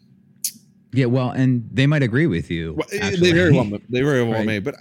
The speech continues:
Speaker 2: but I agree with you. I think if we just attest everything to God's wrath, I mean,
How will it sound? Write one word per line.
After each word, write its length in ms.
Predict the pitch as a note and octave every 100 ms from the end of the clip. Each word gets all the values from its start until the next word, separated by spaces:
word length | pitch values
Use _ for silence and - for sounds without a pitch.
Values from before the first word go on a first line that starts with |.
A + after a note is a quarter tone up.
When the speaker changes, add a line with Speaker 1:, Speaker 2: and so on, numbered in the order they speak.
| -
Speaker 2:
but 120 | D#3
I 100 | E3
agree 240 | E3+ D#3 C#3+
with 80 | B2+
you. 180 | A#2+
I 80 | F2+
think 260 | A2+ A#2+ - - -
if 160 | A#2+ C3
we 120 | C3
just 180 | B2+ A2
attest 340 | G2+ A#2 -
everything 300 | G#2+ G2+ F#2+
to 80 | F2
God's 340 | F2+ F2+ F2
wrath, 520 | E2+ E2 D#2 - - _ _ _ _ -
I 80 | G#2
mean, 320 | G2+ F#2+ F#2